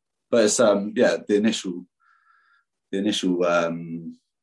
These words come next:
sort of feelings coming back from New Zealand was just wanting to just keep sort of trying to push up through different leagues and,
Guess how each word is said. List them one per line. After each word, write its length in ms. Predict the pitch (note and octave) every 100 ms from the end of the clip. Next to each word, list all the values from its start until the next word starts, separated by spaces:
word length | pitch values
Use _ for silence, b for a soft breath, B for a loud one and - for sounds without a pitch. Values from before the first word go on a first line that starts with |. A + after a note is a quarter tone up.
| _
sort 240 | - -
of 60 | -
feelings 340 | A2 F#2 F2+
coming 220 | F#2 F2+
back 260 | E2+ F#2+ -
from 160 | -
New 100 | D#2+
Zealand 340 | D#2+ E2 E2 F2
was 160 | E2
just 280 | - E2+ -
wanting 260 | F2 F2 E2+
to 140 | E2
just 200 | D#2+ -
keep 280 | - F2+ - _ _ _
sort 280 | - - -
of 60 | - _ _ _
trying 260 | - F#2 E2+ E2
to 60 | _ _ _
push 260 | - G2 -
up 220 | F#2+ -
through 460 | - - F2 E2 E2 _ b b b b b b _ _
different 280 | - - D2+
leagues 400 | F2 F2 E2+ -
and, 380 | E2 D#2+ D#2+